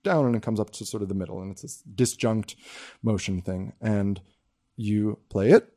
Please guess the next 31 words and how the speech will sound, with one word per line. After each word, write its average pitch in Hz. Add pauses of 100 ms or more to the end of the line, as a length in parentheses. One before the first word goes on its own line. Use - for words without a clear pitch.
and 113
then 107
you 107
have 101
a 104
little 120
rest, 131
and 113
then 107
you 107
play 98
it -
faster, -
and 101
then 104
a 110
little 156
rest, 120
and 101
faster, 101
and 110
faster, 104
and 101
faster, 101
and 104
faster, 175
until 123
you 120
start 113
making 120
mistakes. -